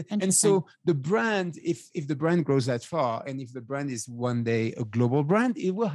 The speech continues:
Speaker 1: have not only, uh, not only seven different logos, but it will
Speaker 2: Mm-hmm.
Speaker 1: have twenty different languages in it. You know what I mean? And
Speaker 2: Mm-hmm.
Speaker 1: the, the, the truth or the, the, the, the, the, the concept of Sense of Wood would be the addition of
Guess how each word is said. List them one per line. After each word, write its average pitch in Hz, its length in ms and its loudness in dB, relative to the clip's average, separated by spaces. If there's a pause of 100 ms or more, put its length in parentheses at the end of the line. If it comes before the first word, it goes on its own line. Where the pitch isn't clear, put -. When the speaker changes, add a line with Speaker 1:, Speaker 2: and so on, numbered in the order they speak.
(100)
Speaker 1:
have 135 300 -4 (380)
not 202 220 4
only, 190 600 2 (120)
uh, - 480 -8
not 175 140 4
only 170 200 6
seven 170 320 4
different 160 300 4
logos, 208 440 4
but - 200 -4
it 135 60 -4
will 143 160 0
Speaker 2:
Mm-hmm. - 180 0
Speaker 1:
have 135 180 -6 (240)
twenty 165 300 2
different 147 400 0
languages 143 460 2
in 120 100 0
it. - 180 -6
You 165 140 4
know 175 80 4
what 180 60 2
I - 80 0
mean? 254 80 -2 (280)
And 175 140 2
Speaker 2:
Mm-hmm. 185 100 0
Speaker 1:
the, 185 160 0 (220)
the, 156 380 -6 (200)
the 147 140 -6
truth 220 540 0
or 151 100 2
the, 143 180 -6
the, 143 320 -8
the, 131 200 -4
the, 120 420 -6
the, 120 140 -8 (400)
the - 120 -12 (320)
concept 147 480 0
of 160 80 0
Sense 156 240 -2
of 143 140 -4
Wood 151 320 -2
would 135 220 -4
be 131 280 -2 (500)
the 127 300 -2 (160)
addition 143 480 0
of 117 40 -4